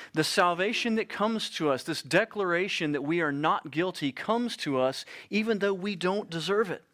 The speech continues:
And it comes to us as a gift, it says. A gift is something that we don't earn. If you go out and purchase it, it's not a gift. And if someone tries to give you a gift and you try to give them money, it's an insult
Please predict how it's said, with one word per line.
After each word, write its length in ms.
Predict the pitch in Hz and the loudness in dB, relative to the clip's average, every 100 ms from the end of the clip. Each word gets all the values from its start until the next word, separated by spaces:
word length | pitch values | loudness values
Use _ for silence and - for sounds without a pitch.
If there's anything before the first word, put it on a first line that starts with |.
| _ _ - - - | _ _ -20 -18 -2
And 100 | 170 | 0
it 120 | 190 | 0
comes 360 | - 214 254 - | 2 2 2 -2
to 220 | - 185 | 0 4
us 300 | 170 170 - - - | 4 2 -4 -10 -4
as 160 | 139 151 | -2 -2
a 60 | |
gift, 580 | 131 113 220 185 - - | -6 -6 0 0 -2 -8
it 140 | 120 - | -8 -6
says. 460 | - 107 - - _ _ _ - - - | -4 -4 -6 -14 _ _ _ -20 -10 -2
A 100 | 147 | 0
gift 460 | 120 208 269 - | 4 4 4 -2
is 100 | 185 | -2
something 380 | - 180 170 180 | 0 -2 0 0
that 180 | 165 151 | 0 0
we 160 | 143 180 | -2 0
don't 300 | 139 160 - | 0 0 0
earn. 340 | 170 120 98 _ - - | 0 0 -6 _ -20 -10
If 160 | 127 190 | -6 -2
you 100 | 226 | 2
go 220 | 202 202 | 2 4
out 160 | 214 | 2
and 120 | 190 - | -2 -6
purchase 520 | - 214 247 220 262 | -2 -2 -2 -4 -6
it, 100 | 254 _ - | -8 _ -12
it's 180 | 135 - | -8 2
not 220 | 165 175 | 2 2
a 20 | |
gift. 420 | 151 175 110 - - _ _ - - 147 | 0 -2 -2 -10 -20 _ _ -20 -6 -2
And 80 | |
if 80 | 156 | 0
someone 300 | - 220 220 | 2 2 2
tries 260 | 208 202 185 | 2 2 0
to 100 | 160 | -2
give 240 | 160 208 | 0 0
you 220 | 196 233 | 0 -2
a 40 | 214 | 0
gift 360 | 165 208 220 | 2 2 0
and 100 | 147 | -4
you 60 | 175 | -4
try 220 | - 196 | 0 0
to 60 | 165 | 2
give 260 | 156 185 | 0 0
them 220 | 175 185 156 | 0 -2 2
money, 320 | 170 220 220 - - - | 2 0 -6 -12 -12 0
it's 200 | 160 202 | 0 2
an 100 | 196 | 2
insult 580 | 247 269 208 135 90 | 2 0 0 0 -2